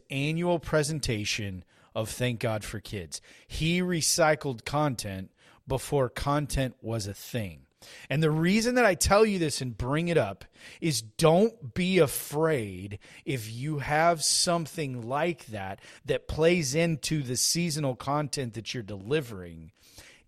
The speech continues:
Embrace it and go all in on it and let people know who you are and connect with them.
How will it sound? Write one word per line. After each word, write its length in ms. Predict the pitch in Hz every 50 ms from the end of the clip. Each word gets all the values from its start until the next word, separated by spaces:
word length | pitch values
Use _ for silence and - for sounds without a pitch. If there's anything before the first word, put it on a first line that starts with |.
| _ -
Embrace 840 | 170 160 151 127 - - 139 135 147 170 196 220 190 - - - -
it 560 | 127 113 110 113 - - - - - - - _ _ _ _ _ - - - _ _
and 200 | - 160 156 147
go 380 | 127 139 156 160 156 143 - - -
all 380 | 143 147 156 156 151 151 135
in 260 | 143 165 185 190 180 143
on 240 | 117 104 101 101
it 400 | 98 98 101 98 - - - - - _ _ - - - - _ _ -
and 260 | 143 139 139 135 139
let 360 | 160 180 196 202 - - -
people 420 | - - 175 165 - 170 170 156
know 540 | 139 139 139 139 143 147 151 156 160 160 156
who 340 | - - - 151 156 160 160
you 360 | 156 139 131 123 117 110 110
are 600 | 131 139 147 151 131 107 95 92 90 95 98 98 - _ - - - _ _
and 220 | - 143 139 127 -
connect 640 | - - 143 127 127 127 127 123 113 - - - -
with 320 | 110 107 92 - - -
them. 220 | - 78 69 -